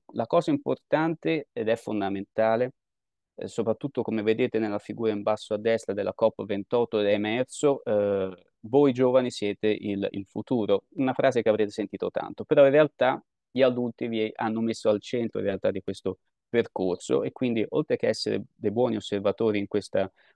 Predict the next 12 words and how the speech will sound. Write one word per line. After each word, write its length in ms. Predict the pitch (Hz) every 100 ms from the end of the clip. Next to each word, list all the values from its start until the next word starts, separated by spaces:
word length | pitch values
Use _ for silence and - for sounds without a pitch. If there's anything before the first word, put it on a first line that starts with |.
| -
eh, 360 | 107 104 98 95
diciamo, 240 | - 101
in 60 | 101
questa 200 | 110 104
iniziativa, 540 | 110 - 120 160 113
sfruttate 540 | - - - - 139
questa 240 | 110 110 131
iniziativa 520 | 135 131 139 156 139
magari 380 | 113 123 117 117
per 140 | -
essere 260 | 113 - 117
propositivi 840 | - 131 - 123 - 110 - 87